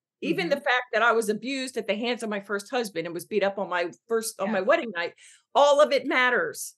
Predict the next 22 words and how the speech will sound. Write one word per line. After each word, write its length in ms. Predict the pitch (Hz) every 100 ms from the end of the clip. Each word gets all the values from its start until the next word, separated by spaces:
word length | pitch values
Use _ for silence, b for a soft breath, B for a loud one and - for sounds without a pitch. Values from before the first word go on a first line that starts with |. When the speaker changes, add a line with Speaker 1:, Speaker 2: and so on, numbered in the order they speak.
| -
Speaker 2:
Yes, 200 | 180 170
Speaker 1:
because 180 | 247 220
it 60 | -
Speaker 2:
all 80 | 233
of 120 | 277
Speaker 1:
makes 160 | - -
Speaker 2:
it. 40 | 233
Speaker 1:
you 120 | 233
who 160 | 208 226
you 240 | 185 170
are. 280 | 156 - - _ _ _ _ 147
Speaker 2:
Mm-hmm. 240 | 165 220 269 _ _ _ _ -
All 180 | 196 262
of 100 | 285
Speaker 1:
Yeah. 60 | 302
Speaker 2:
those 140 | 269
things 540 | - 240 208 220 220 -
led 280 | 175 214 233
you 100 | 214 214
to 120 | 202
this 180 | 185 180
point 420 | - 240 180